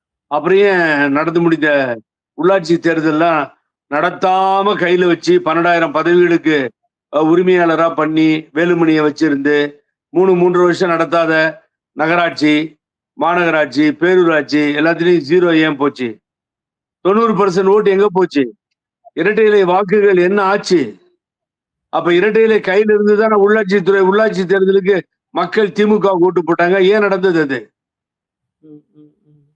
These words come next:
Speaker 1: அப்ப ரெட்டை இலைக்கே ஓட்டு போடணும்னு மக்கள் முடிவு பண்ணியிருந்தா அந்த வாக்குகள் எங்க போச்சு? ஒரு மாநகராட்சியும் பிடிக்க முடியல, ரெண்டாவது இடத்துக்கு வர முடியல, கேவலமாயிடுச்சுல்ல.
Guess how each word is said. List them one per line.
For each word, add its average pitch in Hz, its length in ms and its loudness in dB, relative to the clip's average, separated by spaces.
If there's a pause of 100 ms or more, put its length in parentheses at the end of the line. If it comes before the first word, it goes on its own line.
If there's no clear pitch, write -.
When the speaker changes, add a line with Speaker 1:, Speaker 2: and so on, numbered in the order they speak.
Speaker 1:
அப்ப 143 200 -4
ரெட்டை 151 280 -2
இலைக்கே 220 220 0
ஓட்டு 220 360 2
போடணும்னு 208 320 0
மக்கள் 196 300 0
முடிவு 202 360 0
பண்ணியிருந்தா 190 180 0
அந்த 233 280 0
வாக்குகள் 226 400 0
எங்க 220 220 0
போச்சு? 196 580 -2 (640)
ஒரு 196 200 0
மாநகராட்சியும் 226 640 0
பிடிக்க 214 280 0
முடியல, 202 280 2
ரெண்டாவது 226 300 2
இடத்துக்கு 220 260 0
வர 208 160 0
முடியல, 196 260 0
கேவலமாயிடுச்சுல்ல. 196 1000 -2